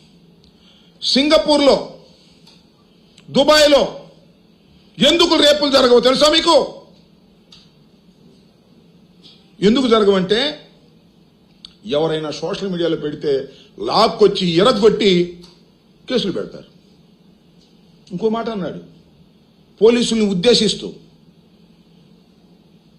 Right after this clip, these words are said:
ఎవరైనా మా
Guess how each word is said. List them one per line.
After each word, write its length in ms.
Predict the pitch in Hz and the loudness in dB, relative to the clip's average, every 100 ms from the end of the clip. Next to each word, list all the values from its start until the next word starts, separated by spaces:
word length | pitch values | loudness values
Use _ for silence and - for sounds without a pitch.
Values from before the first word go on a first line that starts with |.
| _ _ _ _ 180 | _ _ _ _ 2
ఎవరైనా 380 | 233 269 269 269 247 - - _ _ _ _ _ _ _ _ _ _ _ _ | 4 4 4 2 0 -4 -14 _ _ _ _ _ _ _ _ _ _ _ _
మా 80 | - | 0